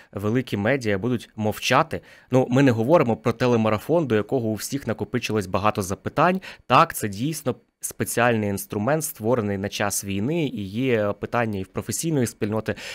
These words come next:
наскільки там, е, повно висвітлюються усі події, які відбуваються в Україні.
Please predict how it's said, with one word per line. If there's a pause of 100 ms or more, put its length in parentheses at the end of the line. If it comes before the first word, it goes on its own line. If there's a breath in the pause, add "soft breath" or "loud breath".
(120 loud breath)
наскільки
там,
е,
повно
висвітлюються
усі
події,
які
відбуваються
в
Україні.